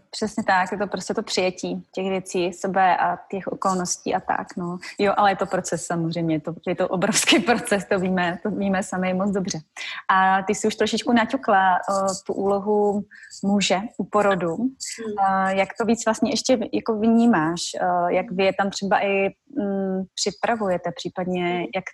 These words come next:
Speaker 1: ty si, jak, jak, jak jsi ty měla, ehm, svou vlastní zkušenost třeba jakoby s úlohou
Speaker 2: No
Speaker 1: muže?
Speaker 2: tak, eh, já bych hlavně chtěla říct, že vlastně neexistuje, eh, návod na,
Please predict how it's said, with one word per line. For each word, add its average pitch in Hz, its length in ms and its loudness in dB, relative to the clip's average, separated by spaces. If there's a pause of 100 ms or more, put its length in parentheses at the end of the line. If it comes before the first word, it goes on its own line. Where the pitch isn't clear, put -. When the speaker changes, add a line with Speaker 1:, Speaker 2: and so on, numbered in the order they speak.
(180)
Speaker 1:
ty 190 140 2
si, 190 380 -4
jak, 190 100 0 (140)
jak, 202 100 -8 (100)
jak - 140 -4
jsi 240 140 -2 (100)
ty 202 140 4
měla, 185 380 2 (420)
ehm, 180 760 2
svou 208 240 0
vlastní 196 260 0
zkušenost 185 380 -4
třeba - 320 -2
jakoby - 280 -6 (140)
s - 360 -12
úlohou 185 400 -4
Speaker 2:
No 240 80 2
Speaker 1:
muže? 269 160 -2 (140)
Speaker 2:
tak, 262 140 4 (300)
eh, 240 60 0
já 220 220 6
bych 262 140 0
hlavně 254 240 2
chtěla 262 280 0
říct, 233 380 -4
že 226 140 -2
vlastně 220 260 -6
neexistuje, 220 1000 -2 (140)
eh, 190 220 -2
návod 196 400 -2 (140)
na, 185 300 0